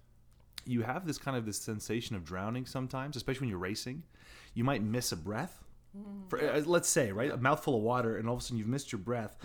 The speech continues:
Speaker 1: and by a couple stroke, whatever your rhythm is, within a couple strokes, you're starting to actually struggle for, for oxygen,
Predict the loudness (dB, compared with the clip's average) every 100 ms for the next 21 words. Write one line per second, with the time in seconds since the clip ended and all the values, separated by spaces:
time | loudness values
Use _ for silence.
0 | -14 -14 -6 -2 0 0 -2 -4 -4 -2
1 | 0 2 4 6 4 2 -2 -4 -8 -8
2 | -4 -2 -2 -2 -4 -2 2 2 0 -10
3 | -16 -14 -2 0 2 2 2 2 0 0
4 | 2 2 2 2 2 2 6 6 6 4
5 | 2 4 4 2 0 0 -2